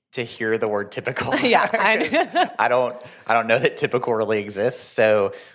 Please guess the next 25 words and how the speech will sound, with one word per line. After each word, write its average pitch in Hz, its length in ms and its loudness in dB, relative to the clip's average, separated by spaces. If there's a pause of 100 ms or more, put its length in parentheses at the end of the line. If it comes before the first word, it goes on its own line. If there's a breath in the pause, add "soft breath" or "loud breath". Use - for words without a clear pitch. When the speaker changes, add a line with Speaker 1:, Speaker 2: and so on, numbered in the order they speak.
(420 loud breath)
Speaker 1:
the 131 160 -2
nature 117 680 0
of 95 500 2
Speaker 2:
Mm. 156 320 -14
Speaker 1:
crisis 110 440 0
intervention 98 540 -4
is 120 540 -2 (580 soft breath)
you 107 240 -6
might 110 300 2
have 92 760 -2 (180)
a 104 60 0
rescue 90 440 -2
at 76 120 -6
lunch. - 600 -6
Speaker 2:
Mm. 175 260 -8
Speaker 1:
You 160 60 -10
might 87 160 -6
have - 180 -8
someone 87 240 -10
come 87 180 -14
in 85 100 -12
at 85 100 -14
two 95 160 -6
A 87 120 -4
M. 131 480 -4